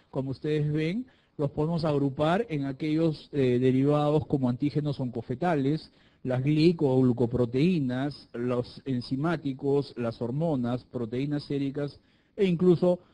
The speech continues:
otras que pueden ayudar en otros cánceres, pero no en el ginecológico, ya que en el ginecológico, o en lo que nos ocupa a nosotros como especialidad, y como subespecialidad, la oncología ginecológica, están estos cuatro,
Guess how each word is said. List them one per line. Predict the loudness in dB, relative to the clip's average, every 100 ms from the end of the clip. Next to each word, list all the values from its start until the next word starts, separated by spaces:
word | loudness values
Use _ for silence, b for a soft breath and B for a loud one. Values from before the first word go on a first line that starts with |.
| b 2
otras | 4 4 2 0
que | -2 -4
pueden | 0 -2
ayudar | 2 2 4 2
en | 0
otros | -4 -6
cánceres, | -8 -8 -8 -8 -6
pero | -4 0
no | 0
en | 0
el | -2
ginecológico, | -6 -10 -8 -8 -10 -12 -8 -4
ya | -2
que | -2
en | -2
el | -4 -4
ginecológico, | -2 0 2 8 8 8 0 -4 -4
o | -2 -2
en | -2
lo | -4
que | -4
nos | -6
ocupa | -6 -4 -2
a | -2
nosotros | -2 -2 -4 -4 -8
como | -8
especialidad, | -8 -10 -6 -6 -4 -4 -6 -10 b b b b b
y | 0
como | 4 4
subespecialidad, | 2 -4 -6 -8 -6 -2 0 0
la | -2
oncología | -4 -6 -6 -6
ginecológica, | -6 -6 0 2 4 2 -2 -4 -6 b b b
están | 0 2 0 0 -2
estos | -4 -4 -10
cuatro, | -8 -8 -8 -12